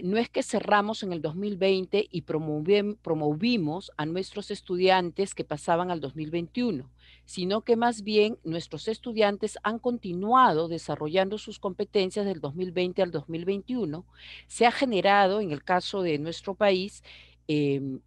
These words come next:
un espacio para que ellos puedan des-, resolver estas carpetas pedagógicas y puedan fortalecer sus propias competencias para poder continuar con su desarrollo por lo menos hasta junio del dos mil veintiuno. Desde esa perspectiva, entonces,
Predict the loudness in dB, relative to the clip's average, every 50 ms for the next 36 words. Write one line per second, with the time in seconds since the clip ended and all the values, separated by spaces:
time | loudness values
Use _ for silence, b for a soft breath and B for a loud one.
0 | _ -6 -2 -2 -2 -2 -2 _ 2 4 4 4 4 0 -6 -6 -6 -2 -2 0
1 | -2 -2 -2 -4 -10 -8 _ -2 -2 -2 -2 -2 -6 -8 _ _ -4 -2 2 2
2 | 2 0 0 0 -2 -2 -2 -4 -12 -14 -14 _ -10 -8 -8 -8 -8 -8 -8 -8
3 | -2 0 2 2 2 0 -2 -4 -6 -6 -4 -4 -6 -6 -4 -8 -10 -8 -6 -8
4 | -6 -6 -6 -6 -4 0 0 0 0 2 -2 -4 -4 -6 -8 0 0 0 0 0
5 | -6 -4 0 0 0 0 -2 -6 -8 -6 -4 -4 -2 -2 -4 -4 0 -2 -2 -2
6 | -2 -14 -14 -14 -14 _ -4 -4 -4 -4 -4 -6 -6 -6 -8 -8 -6 -6 -2 -4
7 | -2 2 2 2 2 2 -4 -4 -2 -2 -2 -2 -4 B B B B B B B
8 | B B B B B 2 4 6 6 6 6 4 4 4 6 6 6 6 6 4
9 | 2 -2 _ _ -4 -2 -2 -2 -2 -4 -4 -4 -2 0 0 0 0 -2 -6 -6
10 | -4 -2 -2 -2 -2 -2 -4 -4 -2 0 -2 0 0 -2 -4 -4 -6 -4 -4 -2
11 | -2 -2 -4 -4 -4 -6 -8 -10 -10 -8 -10 -10 -8 -6 -4 -4 -2 -2 -2 -2
12 | -2 -4 -6 -6 -4 -4 -4 -4 -2 -2 -4 -4 -6 -10 -12 -16 -16 -16 _ _
13 | _ _ _ _ _ _ _ _ _ b b b b b b b b b b 4
14 | 4 4 4 4 -2 -2 -2 -6 -4 -4 -8 -8 -6 -8 -8 -8 _ -6 -4 -2
15 | 0 2 2 0 0 -2 -2 -2 -2 -2 -2 -6 -6 -6 -6 -6 -8 -12